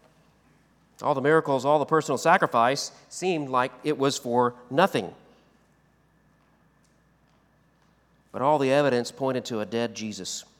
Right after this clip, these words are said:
So it seemed like a waste to them. That's where they were emotionally. That's where they were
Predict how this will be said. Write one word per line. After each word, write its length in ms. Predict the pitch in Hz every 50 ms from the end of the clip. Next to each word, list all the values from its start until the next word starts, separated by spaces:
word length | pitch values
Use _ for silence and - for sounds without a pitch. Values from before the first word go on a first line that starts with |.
| _ _ _ _ _ _ _ _ _ _ _ _ _ _ _ _ _ _ _ _ _ _ _ _ -
So 60 | 104
it 40 | 95
seemed 240 | - - 135 131 123
like 160 | 123 110 104
a 60 | 104
waste 300 | 101 101 110 107 107 -
to 60 | - 98
them. 220 | 95 92 90 92
That's 240 | 117 143 - - -
where 140 | 143 143 135
they 120 | 139 135
were 300 | 127 117 117 117 117 120
emotionally. 680 | - 120 113 113 120 127 131 120 - - 113 101 92 90
That's 200 | 104 117 127 -
where 60 | 147 131
they 100 | 123 117
were 280 | 113 110 110 110 107